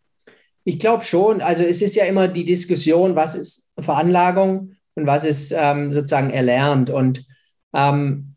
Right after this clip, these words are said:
da gibt's beide Lager. Ich glaub, das wird, wird beide, beide haben einen Anteil daran. Und in der Sozialisation ist es einfach so, dass Männer lernen in jungen Jahren, bis sie erwachsen sind, möglichst,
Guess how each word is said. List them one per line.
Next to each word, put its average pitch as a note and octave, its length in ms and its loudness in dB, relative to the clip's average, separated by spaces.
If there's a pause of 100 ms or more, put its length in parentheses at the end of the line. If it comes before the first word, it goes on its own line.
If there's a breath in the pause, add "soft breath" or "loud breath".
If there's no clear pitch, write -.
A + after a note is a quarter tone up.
da C#3 100 -2
gibt's C#3+ 280 -2
beide E3 300 2
Lager. E3+ 360 2
Ich D#3+ 140 -2
glaub, D#3+ 240 0
das C#3+ 180 -6
wird, D3+ 300 -4
wird D3+ 320 -4
beide, D#3+ 520 2
beide D3+ 300 0
haben E3 120 0
einen D#3+ 80 -4
Anteil E3 420 0
daran. D#3+ 380 0
Und C#3+ 260 -2
in C#3+ 120 0
der C#3+ 120 2
Sozialisation D3 1160 -2 (300 loud breath)
ist D#3 160 0
es F3+ 140 0
einfach D#3 320 0
so, D#3 200 2
dass D#3 240 0
Männer E3+ 600 0 (420)
lernen F3 560 2
in D3+ 160 -2
jungen E3 300 2
Jahren, D#3+ 580 0
bis D#3+ 200 -2
sie E3+ 120 0
erwachsen D3 460 0
sind, E3 460 0 (140)
möglichst, F3+ 800 0